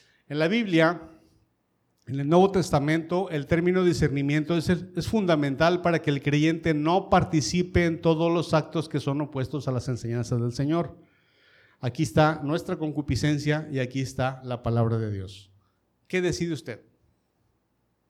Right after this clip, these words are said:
¿Qué decide usted? Bien, cuando no sabe qué decidir, entonces viene lo bueno.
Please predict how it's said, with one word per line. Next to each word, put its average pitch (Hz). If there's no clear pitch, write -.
¿Qué 147
decide 127
usted? 101
Bien, 127
cuando 165
no 254
sabe 233
qué 226
decidir, 202
entonces 165
viene 120
lo 139
bueno. 233